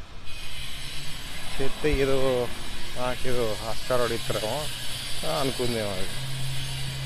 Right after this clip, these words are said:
ఎంత ఓవరాక్షన్ చేయడం ఎందుకు అసలు? వీళ్ళు అట్లనే ఉంటాయి కథలు, చిన్న చిన్న చేసుకుంటే ఏదో చేద్దామని కథలు చేస్తుంటారు.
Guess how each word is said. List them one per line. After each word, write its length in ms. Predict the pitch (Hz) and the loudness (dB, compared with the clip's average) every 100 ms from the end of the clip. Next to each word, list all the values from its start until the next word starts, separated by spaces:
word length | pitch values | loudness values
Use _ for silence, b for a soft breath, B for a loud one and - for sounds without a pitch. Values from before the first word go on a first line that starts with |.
| - | -2
ఎంత 200 | 131 175 | 0 2
ఓవరాక్షన్ 400 | 175 156 147 147 | 4 4 2 2
చేయడం 160 | 135 127 | 2 2
ఎందుకు 340 | 123 113 113 | 0 -2 -4
అసలు? 400 | 110 - - - - - - - - - - - - - - - - - - - - - - - 123 | -4 -2 0 -2 -2 0 2 2 2 -2 -2 -2 -2 -4 -4 -6 -6 -4 -4 -2 -2 -2 -2 -2 0
వీళ్ళు 160 | 127 127 | 0 2
అట్లనే 360 | 127 - 143 143 | 4 4 4 4
ఉంటాయి 280 | 120 117 | 2 -2
కథలు, 280 | 104 - 101 - - - - - - - - - | -2 -2 0 4 6 4 2 -4 -8 -8 -8 -6
చిన్న 120 | 131 | -6
చిన్న 260 | - 127 | -2 0
చేసుకుంటే 600 | 127 120 117 - 120 123 117 | 2 0 0 0 0 0 0
ఏదో 140 | 120 | 0
చేద్దామని 520 | 110 107 110 110 120 - - - B B B B B - - - 131 | -2 0 0 0 2 2 2 2 B B B B B -10 -4 -2 0
కథలు 260 | 123 107 | 0 0
చేస్తుంటారు. 680 | 101 - - - - - | 0 -2 2 4 6 4